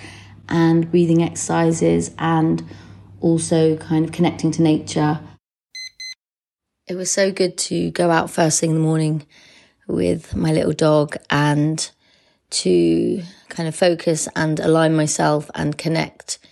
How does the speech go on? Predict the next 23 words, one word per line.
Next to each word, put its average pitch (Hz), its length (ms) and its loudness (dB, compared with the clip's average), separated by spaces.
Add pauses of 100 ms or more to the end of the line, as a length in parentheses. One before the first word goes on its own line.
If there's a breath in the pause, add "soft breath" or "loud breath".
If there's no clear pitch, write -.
(760 soft breath)
with 160 600 0
what - 180 0
was 156 120 -2
going 151 240 2
on 147 140 0
outside 151 640 -2 (460 soft breath)
and 151 400 0
kind 151 240 -2
of 147 240 -6
look - 180 -6
at - 60 -8
the 165 100 2
light, 151 520 2
whereas 156 360 0
a - 100 -6
lot 156 100 2
of 190 60 -4
the 156 60 -6
time 151 220 0
I'll 151 100 0
just - 240 -2
kind 156 240 -2
of 151 160 -6